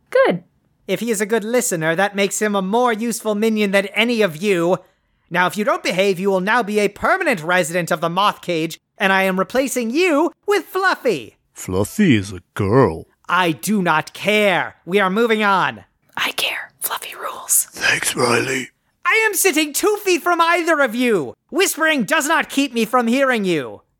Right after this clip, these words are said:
Speaker 1: I didn't think you listened to anyone but yourself anyway.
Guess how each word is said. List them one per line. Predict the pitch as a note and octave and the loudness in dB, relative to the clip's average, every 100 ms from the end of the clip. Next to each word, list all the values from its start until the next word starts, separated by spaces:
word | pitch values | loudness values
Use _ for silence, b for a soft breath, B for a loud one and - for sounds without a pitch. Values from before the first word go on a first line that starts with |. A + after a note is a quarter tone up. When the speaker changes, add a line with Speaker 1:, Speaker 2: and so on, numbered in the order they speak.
| _ - | _ -14
Speaker 1:
I | - G3+ | -4 2
didn't | C4 | 2
think | A3+ F#3 | 2 0
you | G3 | 0
listened | G3 G#3 | 0 0
to | |
anyone | G3+ G3+ G3+ | 0 0 0
but | - | -2
yourself | A3+ A3+ A#3 A3+ | -4 -2 -2 0
anyway. | B3 G3+ F#3 G#3+ | -2 0 0 -2